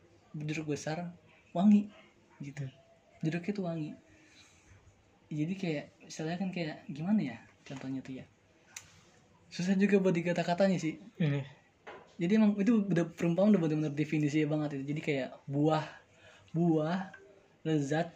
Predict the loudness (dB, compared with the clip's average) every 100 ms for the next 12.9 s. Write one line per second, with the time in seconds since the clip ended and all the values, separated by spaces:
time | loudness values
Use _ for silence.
0 | -18 -2 6 10 10 8 0 -6 -6 -12
1 | _ _ -8 -2 0 4 6 10 10 8
2 | 4 -2 0 2 2 4 4 4 6 6
3 | 6 2 0 0 -2 0 -2 -2 -2 -8
4 | -6 -4 -4 -6 -2 4 6 10 12 12
5 | 10 6 4 4 6 4 2 0 0 0
6 | -6 -2 4 6 6 4 4 0 -2 0
7 | 4 6 4 -2 _ _ _ _ _ _
8 | -2 2 6 6 6 6 2 2 0 -2
9 | -18 _ _ _ -2 2 6 6 4 2
10 | 0 2 2 2 0 0 -10 -12 -12 -12
11 | -12 -8 -4 2 4 6 4 2 0 -2
12 | -10 -6 -4 -2 4 4 4 0 -2